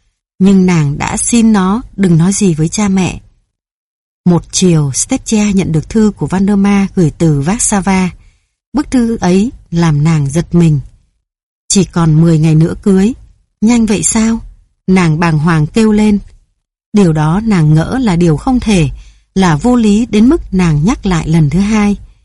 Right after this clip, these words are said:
"Mười ngày nữa sẽ là đám cưới của ta với chàng, với Valdemar, với Vandi." Lát sau, nàng nói thêm, khẽ hơn, như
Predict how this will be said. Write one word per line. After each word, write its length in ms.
"Mười 260
ngày 200
nữa 260
sẽ 240
là 200
đám 200
cưới 260
của 180
ta 320
với 100
chàng, 380
với 440
Valdemar, 580
với 420
Vandi." 460
Lát 140
sau, 500
nàng 220
nói 180
thêm, 300
khẽ 280
hơn, 300
như 300